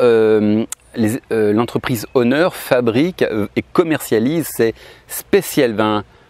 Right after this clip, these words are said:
Country Tuning. Ce ne sont pas uniquement des Special vingt, mais des Special vingt Country Tuning. Donc si tu veux un harmonica, euh, préaccordé avec cette septième majeure sur le cinquième trou aspiré, tu pourras commander des Special vingt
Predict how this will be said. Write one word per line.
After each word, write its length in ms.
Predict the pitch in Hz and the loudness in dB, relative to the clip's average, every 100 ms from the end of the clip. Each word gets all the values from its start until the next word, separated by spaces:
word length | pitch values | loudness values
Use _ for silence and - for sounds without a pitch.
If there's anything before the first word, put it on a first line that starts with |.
| - | -8
Country 640 | - 151 139 - 127 131 - _ - | -2 -2 -2 0 0 0 -4 _ -6
Tuning. 360 | 127 110 92 - - - - _ _ | -2 0 0 -4 -12 -20 -20 _ _
Ce 140 | - 123 | -8 -4
ne 20 | |
sont 120 | 139 | -2
pas 200 | 202 190 - | 0 -2 0
uniquement 540 | 202 208 175 185 160 | 0 0 0 0 2
des 240 | 123 113 - | 2 0 -4
Special 640 | - - - 123 - 110 101 | -12 -12 -4 -4 2 0 2
vingt, 200 | 147 190 | 0 2
mais 200 | 123 120 | 0 0
des 240 | 117 120 | -2 -2
Special 540 | - - - 160 - 107 | -10 -12 -4 -2 -2 0
vingt 320 | 113 262 214 196 - | 0 0 -4 -14 -6
Country 500 | 131 117 - 127 143 - | -4 -2 -2 -2 -4 -10
Tuning. 540 | - 117 117 139 160 160 - - - | -2 0 2 0 -2 -6 -14 -14 -4
Donc 160 | 120 | -2
si 160 | 131 135 | -2 -8
tu 160 | - 117 | -6 -4
veux 240 | 123 135 - | -2 -2 -2
un 160 | 104 | 0
harmonica, 540 | 104 107 120 110 117 101 - - - - | 0 0 0 0 0 -2 -10 -20 -12 -2
euh, 180 | 95 90 - - | 0 0 -4 -6
préaccordé 520 | - 180 147 131 117 | -2 0 0 0 0
avec 180 | 107 90 | 0 -2
cette 220 | - 95 | -4 -4
septième 480 | - - 123 - 104 | -4 -4 -4 -2 0
majeure 600 | 95 95 98 101 123 117 | 2 2 0 0 0 0
sur 160 | - 98 | -2 -4
le 60 | |
cinquième 320 | 85 135 - | -2 -2 -2
trou 120 | 104 92 | -2 -2
aspiré, 480 | - - 101 127 - - - | -4 -2 -2 -2 -6 -16 -14
tu 140 | - | -12
pourras 240 | - 101 | -4 -2
commander 360 | 92 123 123 113 | -2 -2 0 0
des 120 | 101 | 0
Special 500 | 87 - 131 - 98 | -4 -2 -4 0 0
vingt 240 | 90 101 | 2 0